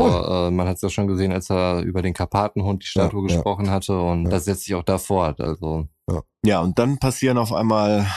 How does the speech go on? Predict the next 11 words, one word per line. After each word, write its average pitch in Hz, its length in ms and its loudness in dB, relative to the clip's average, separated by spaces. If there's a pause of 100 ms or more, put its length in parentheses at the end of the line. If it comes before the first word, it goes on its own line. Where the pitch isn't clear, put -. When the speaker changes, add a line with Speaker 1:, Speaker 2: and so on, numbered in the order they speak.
(300)
Speaker 3:
abgefahrene 101 580 0
Dinge. 113 580 0 (140)
Und 95 120 -2
zwar 98 180 -2
passiert - 640 -2
irgendwie 98 400 0
den 95 180 0
einzelnen 92 420 0
Bewohnern 90 720 0
der 82 180 -2
Apartmentanlage, 76 1040 -2